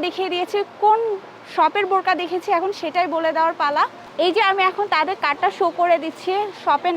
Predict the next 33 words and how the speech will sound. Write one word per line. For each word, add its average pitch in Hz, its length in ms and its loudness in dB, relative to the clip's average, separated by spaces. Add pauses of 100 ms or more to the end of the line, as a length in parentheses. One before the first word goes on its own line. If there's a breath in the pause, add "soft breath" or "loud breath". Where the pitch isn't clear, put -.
নাম 294 200 2
হচ্ছে 330 220 0 (240)
আয়ান 339 220 4 (100)
বোরকা 311 260 2 (100)
হাউস 311 300 0 (160)
টু। 302 120 -2 (600 loud breath)
এখানে 403 200 2 (100)
তাদের 381 240 2
আসলে 440 200 0 (100)
চারটা 339 300 2 (100)
দোকান 349 260 0
আছে, 311 140 -4 (100)
তো 359 120 2
আমি 339 100 0 (160)
এই 320 80 -2 (180)
আয়ান 320 200 2
বোরকা 349 220 0
হাউস 392 220 -2
টু 349 60 -4 (140)
এর, 370 140 4
আহ, 254 480 0 (100)
কালেকশন 302 380 0
দেখিয়েছি, 359 300 -4 (100)
so 440 140 -2
এখানেই 359 360 0
চলে 339 260 2
আসবেন। 302 300 -2 (500 loud breath)
আর 294 80 4 (120)
আপনাদের 320 380 0 (180)
চলে, 330 220 4
আহ, 285 240 2 (140)
দোকান 370 240 2 (100)
নাম্বার 320 280 2